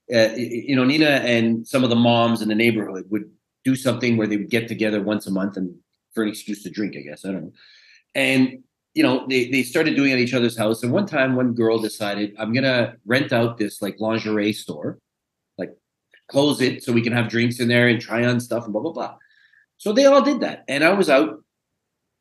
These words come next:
doing some work or whatever. And Nina had sent pictures of different outfits. And I was like, "Yeah, they're nice, they're nice." And later on, she was upset with me.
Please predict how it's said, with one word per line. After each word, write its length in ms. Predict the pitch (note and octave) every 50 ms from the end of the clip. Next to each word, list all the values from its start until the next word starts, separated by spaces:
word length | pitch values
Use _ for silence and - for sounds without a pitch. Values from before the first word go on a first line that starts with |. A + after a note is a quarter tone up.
| _ _
doing 180 | C3+ C3+ C#3
some 160 | C3 - B2+ A#2
work 220 | A2+ B2 A#2+ A#2+
or 20 |
whatever. 420 | A#2 G#2+ F2+ F#2+ G#2 B2+ D3 - -
And 500 | C3 C3 C3 C3 C3 C3 C3 B2 B2 - -
Nina 220 | C3+ D#3+ F3+ F3+ E3+
had 160 | D#3+ D3 B2
sent 280 | - - A#2+ A#2 A#2 A#2+
pictures 580 | D#3+ D#3 D#3 - - E3 - D3 E3 - - -
of 240 | - A#2+ A#2+ A#2+ A2+ A#2
different 400 | A#2 A2 - A#2 A2+ A#2 A2+ - _ _
outfits. 520 | - C4 B3 - - - - _ - - _ _ _ _ _ _ _ _ _ _ _ _ _ _ _ _ _ _ _ _ _ -
And 140 | F#3 G#3
I 60 | G#3 G#3
was 80 | G#3+
like, 160 | A3+ A3+ A3+
"Yeah, 160 | - D4 C#4 D4
they're 120 | C#4+ C#4
nice, 260 | G#3+ B2+ A2 B2+ -
they're 100 | - D3
nice." 260 | A2+ G#2 A2 A#2 - _ -
And 400 | C3+ C3 C3 C3 C3 B2+ B2+ - _ _ _ _ -
later 320 | - G#3+ B3+ A#3+ F#3+ F#3+
on, 160 | F3 D#3 C3+
she 160 | A#2+ - - C3+
was 100 | B2+ A2+
upset 340 | A#2+ A2+ - - D3+ B2 A#2
with 120 | - - -
me. 60 | -